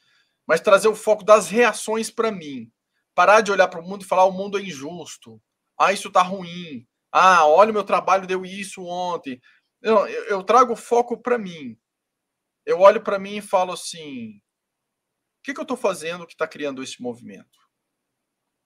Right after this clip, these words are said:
Ou por que que eu estou deixando esse movimento me afetar?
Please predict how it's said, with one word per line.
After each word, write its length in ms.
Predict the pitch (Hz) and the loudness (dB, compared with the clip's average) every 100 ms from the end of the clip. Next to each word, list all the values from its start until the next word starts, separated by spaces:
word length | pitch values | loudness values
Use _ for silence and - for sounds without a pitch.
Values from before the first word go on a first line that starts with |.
| _ _ _ _ - | _ _ _ _ -10
Ou 120 | 196 | -8
por 120 | 233 | -6
que 100 | 302 | -6
que 80 | 285 | -6
eu 60 | |
estou 240 | 254 - 233 | -4 -2 -2
deixando 540 | 208 185 - 202 220 | -2 -6 -6 -6 -6
esse 140 | 202 185 | -10 -12
movimento 540 | 170 160 143 139 - | -14 -16 -14 -14 -12
me 80 | 123 | -12
afetar? 460 | 117 123 117 - | -12 -20 _ -20